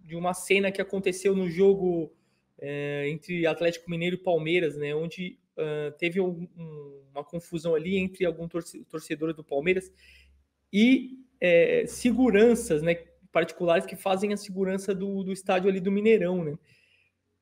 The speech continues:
O, eu não sei o que aconteceu ali, não sei o, a, a briga que teve, mas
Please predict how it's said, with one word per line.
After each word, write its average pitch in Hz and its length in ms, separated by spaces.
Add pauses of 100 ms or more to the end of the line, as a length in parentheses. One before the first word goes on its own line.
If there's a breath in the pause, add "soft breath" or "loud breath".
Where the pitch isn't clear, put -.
(360)
O, 190 200
eu 214 80
não 247 120
sei 247 220
o 220 60
que 220 180
aconteceu 190 440
ali, 180 200
não 202 120
sei 190 240
o, 160 160
a, 143 160
a - 20
briga 170 300
que 170 140
teve, 196 360
mas 190 460